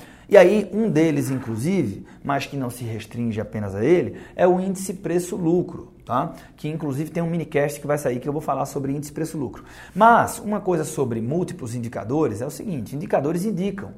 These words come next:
né? Então, nenhum indicador, por si só, se você pegar esse cara, ele vai te dar uma resposta conclusiva. Então,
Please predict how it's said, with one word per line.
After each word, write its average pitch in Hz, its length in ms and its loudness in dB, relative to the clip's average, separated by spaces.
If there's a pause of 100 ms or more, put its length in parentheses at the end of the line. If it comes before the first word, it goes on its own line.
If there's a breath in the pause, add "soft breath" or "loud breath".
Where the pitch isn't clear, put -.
(100)
né? 123 180 -6 (240 loud breath)
Então, 175 240 -2
nenhum 226 520 4
indicador, 147 840 2 (320 loud breath)
por 190 220 2
si 139 180 -4
só, 160 320 2
se - 80 -6
você 143 180 -8
pegar 120 360 0
esse 120 160 -10
cara, 156 440 -2
ele 185 160 -2
vai 175 160 -2
te 175 120 -8
dar 135 160 -2
uma 151 120 -4
resposta 143 400 -6
conclusiva. 160 680 -2 (280 loud breath)
Então, 139 280 0